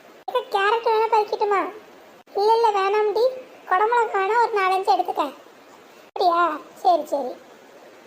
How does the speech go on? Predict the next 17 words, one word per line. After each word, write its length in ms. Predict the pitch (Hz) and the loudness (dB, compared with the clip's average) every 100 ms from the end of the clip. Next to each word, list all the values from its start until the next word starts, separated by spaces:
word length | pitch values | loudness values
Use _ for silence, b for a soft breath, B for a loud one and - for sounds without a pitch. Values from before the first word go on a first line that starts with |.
| - | -8
அக்கா, 160 | - 466 330 - 359 | 0 0 -2 -6 -2
எனக்கு 200 | 403 440 | 0 2
ஒரு 100 | 440 427 | 2 2
விடுகதை 340 | - 453 453 440 | 2 2 2 0
கேட்க 380 | 392 392 370 359 | -4 0 2 2
தோணுது, 320 | 349 359 330 311 - - | 2 0 0 0 -4 -4
கேட்கட்டுமா? 440 | 427 427 427 427 440 453 - - - - - - | -4 -2 -2 0 -2 -4 -14 -20 -20 -20 -14 -6
என்னடி? 320 | 339 427 415 403 508 - - - - - | 0 0 2 0 0 -2 -20 -20 -10 0
எதா 140 | 370 | 4
இருந்தாலும் 340 | 427 427 453 466 | 4 2 0 2
கேளு. 240 | 403 403 370 403 330 | 2 4 2 -2 -2
மழை 180 | 330 466 466 | 2 2 4
பெஞ்சா 340 | 381 320 320 320 359 349 - - 339 | 2 2 -2 0 0 -4 -16 -4 0
எல்லா 180 | 349 427 415 | 2 2 0
காயும் 360 | 403 415 466 427 | 0 2 2 0
நனையும், 420 | 370 403 392 277 - - 370 | 0 0 0 -2 -10 -6 -4
இந்த 160 | 392 | -2